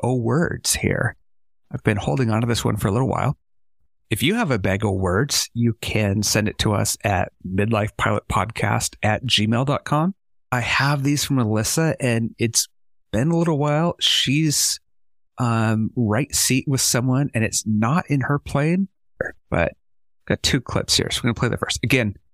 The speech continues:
she owns a plane. She's used to flying her own plane.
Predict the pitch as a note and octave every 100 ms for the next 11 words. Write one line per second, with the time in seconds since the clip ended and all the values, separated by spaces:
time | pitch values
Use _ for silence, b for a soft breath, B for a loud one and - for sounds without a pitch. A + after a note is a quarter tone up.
0 | _ - - - C3 B2 - B2+ C#3 B2+
1 | B2 A#2 B2 B2 - A2+ G2+ A2 A2+ -
2 | A#2+ A#2+ A#2+ A2 A#2+ A#2+ - G2+ F#2+ G2+